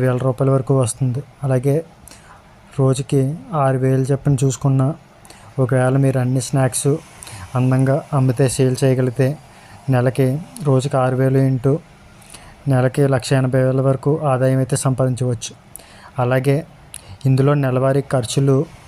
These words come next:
అలాగే కు-, మీరు కొంచెం ఎవరినైనా పనివారిని పెట్టుకుంటే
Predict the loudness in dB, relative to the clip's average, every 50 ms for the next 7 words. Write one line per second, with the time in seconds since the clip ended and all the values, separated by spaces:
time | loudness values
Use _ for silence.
0 | -20 -20 -18 -18 -16 -6 -4 -2 0 2 2 2 0 0 0 2 2 2 2 0
1 | 0 0 0 2 2 0 0 -2 -4 -8 -12 -20 -20 -20 -20 -20 -20 -20 -20 -18
2 | -18 -18 -18 -18 -8 -2 -2 0 2 2 2 2 2 2 0 2 2 2 2 0
3 | 0 -2 0 0 0 0 0 0 0 0 0 -2 0 0